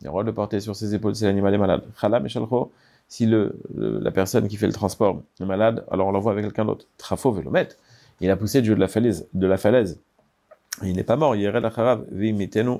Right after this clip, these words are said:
et il dé-, doit descendre et l'achever. Shalou et Rabbi Eliezer, Ploni Mahou le Olam Haba. Un tel, qu'est-ce que tu penses ? Il va au Olam Haba ou pas ? Amarlem Lo Shel Toni la Ploni. Donc est-ce que vous, est-ce que votre question n'est pas plutôt sur un tel ?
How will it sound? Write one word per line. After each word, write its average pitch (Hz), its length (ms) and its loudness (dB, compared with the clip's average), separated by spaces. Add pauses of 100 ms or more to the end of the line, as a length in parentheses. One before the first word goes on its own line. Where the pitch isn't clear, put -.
et 95 120 0
il 98 180 -2
dé-, 92 140 -2
doit 98 240 0
descendre 92 380 -2
et 87 100 -2
l'achever. - 360 -4 (680)
Shalou 135 320 2
et 143 60 2
Rabbi 110 360 -4
Eliezer, 95 300 -2
Ploni 127 340 0
Mahou 127 240 2
le 120 100 2
Olam 101 180 0
Haba. 95 260 -8 (200)
Un 123 120 0
tel, 120 260 0
qu'est-ce 110 140 -6
que - 60 -18
tu - 40 -14
penses ? - 400 -8 (240)
Il 82 80 -8
va 110 120 2
au 120 40 2
Olam 117 180 -4
Haba 123 200 -2
ou 117 60 -4
pas ? 107 260 -2 (460)
Amarlem 127 380 2
Lo 139 80 -4
Shel 120 180 -2
Toni 113 220 -4
la 104 220 -2
Ploni. 131 320 -4 (180)
Donc 95 180 -4
est-ce 95 200 0
que 110 80 4
vous, 101 280 2 (100)
est-ce - 160 -6
que 104 160 4 (200)
votre 110 240 2
question 117 220 2
n'est 101 60 4
pas 113 120 0
plutôt 113 220 -4
sur 110 200 -2
un 104 60 0
tel ? 120 240 2